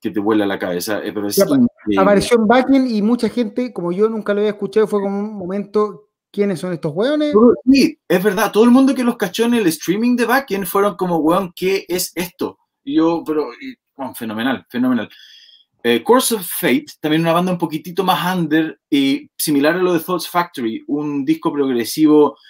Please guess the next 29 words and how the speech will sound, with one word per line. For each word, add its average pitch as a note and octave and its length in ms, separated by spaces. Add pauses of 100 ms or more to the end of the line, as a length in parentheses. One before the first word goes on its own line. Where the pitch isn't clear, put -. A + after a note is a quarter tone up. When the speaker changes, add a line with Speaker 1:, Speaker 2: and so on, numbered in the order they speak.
Speaker 1:
es D#3 80
un F#3 100
disco, F3+ 300
si D#3+ 140
le C#3+ 100
gusta F3+ 280
como F3+ 220
el, D#3 160
el C3 320
Metropolis C#3+ 400
Parte D3 260
dos, B2+ 240
los C3+ 120
discos D3 240
conceptuales, C#3+ 680 (540)
por D#3 80
favor, C#3+ 380
vean C#3+ 240
el C3+ 80
The C3 100
Course C3 340
of A2+ 80
Fate, B2+ 360
porque B2+ 180
es C3+ 80
un C3 60
power, C3+ 440
es C3+ 80
un C3+ 200